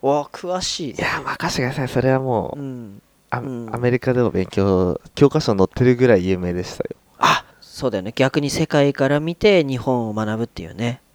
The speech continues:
Speaker 2: はい。
Speaker 1: うん。
Speaker 2: もうちゃんとありましたもんね。
Speaker 1: うん。
Speaker 2: で、
Speaker 1: で、そういう文化っていうのはさ、
Speaker 2: はい。
Speaker 1: この戦いがなか-、なくて平和だったからこそ、
Speaker 2: はい。
Speaker 1: こう発展してったんだよね。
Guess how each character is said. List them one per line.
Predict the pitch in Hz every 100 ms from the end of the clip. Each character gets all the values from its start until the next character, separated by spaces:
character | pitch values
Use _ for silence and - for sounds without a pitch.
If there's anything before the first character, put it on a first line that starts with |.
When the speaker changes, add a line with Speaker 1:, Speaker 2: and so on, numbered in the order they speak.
| _
Speaker 2:
は | 147 139 120 120 110
い。 | 98
Speaker 1:
う |
ん。 | 135 131
Speaker 2:
も |
う | 120
ち |
ゃ | 139
ん | 139
と | 98
あ | 123
り | 127
ま | 143
し | 147
た | -
も | 95
ん | 87
ね。 | -
Speaker 1:
う | 139 139 135 127
ん。 |
Speaker 2:
で、 | 120 147 - - - - - _ _ _ -
Speaker 1:
で、 | 170
そ | - 220
う |
い | 247
う |
文 | 220 262
化 | 277
っ | 185
て | -
い |
う | 107
の | 85
は |
さ、 | - 104 80 90 151 _ _ -
Speaker 2:
は | 135 123
い。 | 107
Speaker 1:
こ | -
の | 120 110
戦 | - - 226 254
い | 262
が | 254
な | 247
か-、 | 269 320 - _ -
な | 208
く | -
て | -
平 | - 185 226
和 | 247
だ | 269
っ | 277
た | -
か | 214 147
ら | 120
こ | -
そ、 | 101 - 208 175 - - _ _ _
Speaker 2:
は | 147 147
い。 | 120 -
Speaker 1:
こ | -
う | -
発 | - -
展 | 123 120
し | -
て |
っ | -
た | -
ん | 85
だ | -
よ | -
ね。 | 123